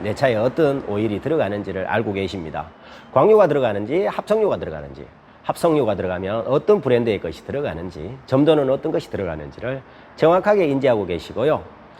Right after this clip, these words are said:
그 부분에 대해서 해박한 지식까지 가지고 계십니다. 그런데 바보 같은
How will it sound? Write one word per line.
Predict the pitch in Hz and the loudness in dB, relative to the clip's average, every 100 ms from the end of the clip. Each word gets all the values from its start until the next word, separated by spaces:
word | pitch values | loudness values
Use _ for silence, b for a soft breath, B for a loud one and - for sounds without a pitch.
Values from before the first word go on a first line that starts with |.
| B B B | B B B
그 | 127 | 2
부분에 | 160 175 | 4 4
대해서 | 113 101 113 | 2 -2 -2
해박한 | 143 214 160 156 110 | 4 4 4 0 0
지식까지 | 131 120 110 90 78 | -4 -6 -4 -6 -8
가지고 | - 98 92 | -6 -4 -4
계십니다. | 78 - 73 - - - - - - | -6 -10 -14 -16 -18 -18 -20 -20 -2
그런데 | 151 165 92 90 69 - | 2 4 2 -4 -8 -2
바보 | 98 151 | 0 2
같은 | 147 - 92 | 0 -2 -10